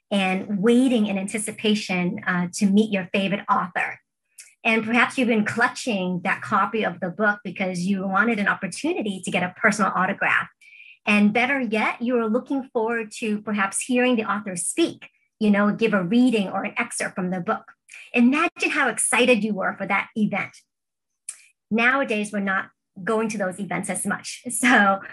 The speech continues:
my name is Olivia, and what I wanna do is help recreate that author experience, that magic of a book tour via an online format.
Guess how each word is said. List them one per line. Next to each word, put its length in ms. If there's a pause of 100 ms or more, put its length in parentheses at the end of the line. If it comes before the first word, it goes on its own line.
(100)
my 220
name 180
is 140
Olivia, 400
and 200
what 120
I 100
wanna 320
do 160
is 220
help 240
recreate 560
that 200
author 380
experience, 880
that 220
magic 580 (100)
of 200
a 80
book 360
tour 360 (420)
via 340
an 200
online 480
format. 460